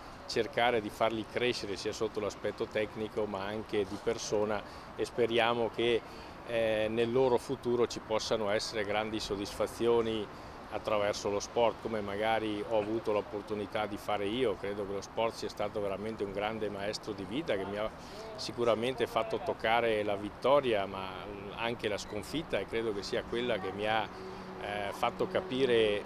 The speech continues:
molto di più della vittoria, e quindi auguro anche a loro una grande carriera di soddisfazioni e soprattutto di divertimento, perché lo sport a questa età soprattutto deve essere soprattutto divertimento, e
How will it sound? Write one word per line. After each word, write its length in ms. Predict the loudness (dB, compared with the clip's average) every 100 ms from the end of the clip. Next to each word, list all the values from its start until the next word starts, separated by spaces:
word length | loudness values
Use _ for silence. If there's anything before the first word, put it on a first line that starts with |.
| -2
molto 420 | 4 4 4 0
di 120 | -2
più 340 | 0 2 2
della 220 | 2 0 0
vittoria, 640 | -2 -2 0 0 0 -6 -8 -12 -12 -8
e 100 | -2
quindi 300 | 0 4 6
auguro 360 | 6 6 4
anche 260 | 4 2 2
a 20 |
loro 300 | 2 4 2
una 120 | 0
grande 440 | 0 -2 0 -2 -2
carriera 440 | -2 -2 0 0 0
di 100 | -4
soddisfazioni 880 | -4 -4 -2 -4 -2 0 0 0 -4 -8 -14 -6
e 140 | -2
soprattutto 600 | 0 0 0 -2 -2 0 0
di 100 | 0
divertimento, 720 | 0 0 0 -4 -4 -2 -2
perché 200 | -2 -2
lo 100 | -4
sport 480 | -2 2 2 2 -4
a 80 |
questa 300 | -4 -4 -2
età 260 | -2 0 -2
soprattutto 600 | -2 -2 -2 -2 -6 -4
deve 220 | -2 0
essere 360 | -2 -2 -2 -4
soprattutto 580 | -4 -6 -6 -6 -6 -4
divertimento, 840 | -2 -2 -2 -6 -8 -10 -10 -8
e 160 | -6